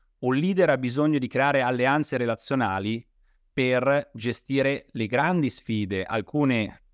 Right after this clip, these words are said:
generazionali, alcune incredibili, che abbiamo di fronte adesso.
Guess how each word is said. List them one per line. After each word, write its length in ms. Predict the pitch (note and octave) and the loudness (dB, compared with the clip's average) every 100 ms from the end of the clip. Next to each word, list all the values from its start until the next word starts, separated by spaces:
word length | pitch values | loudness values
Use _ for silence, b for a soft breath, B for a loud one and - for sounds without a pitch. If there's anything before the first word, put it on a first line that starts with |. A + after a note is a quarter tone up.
| _ | _
generazionali, 720 | - A2+ A2+ A#2 - A#2+ B2+ A#2 | -6 0 2 2 0 2 2 2
alcune 260 | - C#3 | 0 0
incredibili, 640 | A#2 A2 C#3+ C3+ A2 A#2 B2 | 0 0 -2 -2 0 -2 0
che 120 | A2 | 0
abbiamo 220 | G#2 G#2 | 0 0
di 80 | G2+ | 0
fronte 300 | - F#2+ G2 | -2 -4 -2
adesso. 540 | F2 E2+ - - F2+ | -2 -2 -4 -10 -10